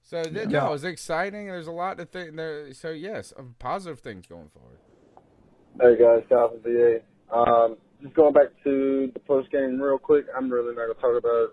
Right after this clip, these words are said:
Speaker 3: real long because, uh, it's whatever. Um, I see that this fan base is split down the fucking middle. Um, I kinda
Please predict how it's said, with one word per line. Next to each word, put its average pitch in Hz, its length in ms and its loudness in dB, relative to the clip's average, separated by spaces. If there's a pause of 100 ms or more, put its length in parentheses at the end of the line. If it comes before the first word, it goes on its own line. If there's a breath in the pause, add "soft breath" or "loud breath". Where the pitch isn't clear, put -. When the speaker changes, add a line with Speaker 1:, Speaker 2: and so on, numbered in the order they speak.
(140)
Speaker 3:
real 120 180 2
long 117 300 -6
because, 104 480 -8 (1600)
uh, 98 560 4
it's - 180 -2
whatever. 104 420 6 (380)
Um, 98 280 -2 (500)
I 101 140 0 (200)
see 110 220 -4
that 98 220 2 (1000)
this 107 120 -4 (100)
fan 110 240 4
base 104 180 2 (140)
is - 60 -20 (200)
split 135 320 4
down 110 220 6
the 107 80 -6
fucking 110 320 0
middle. 110 320 2 (640)
Um, 98 240 -2
I 113 140 6
kinda 107 240 -2